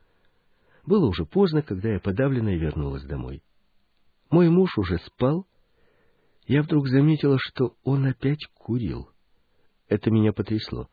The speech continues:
Трудно описать, что во мне происходило. Для меня было так важно, чтобы мы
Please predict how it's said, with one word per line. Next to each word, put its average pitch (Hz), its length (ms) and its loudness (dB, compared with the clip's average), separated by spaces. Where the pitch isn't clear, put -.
Трудно 139 360 4
описать, 123 640 0
что - 360 -2
во 139 120 2
мне 113 200 2
происходило. 98 680 -4
Для - 360 -6
меня 127 220 2
было 123 180 -2
так - 240 -6
важно, 120 400 -4
чтобы 104 380 -4
мы 127 240 -2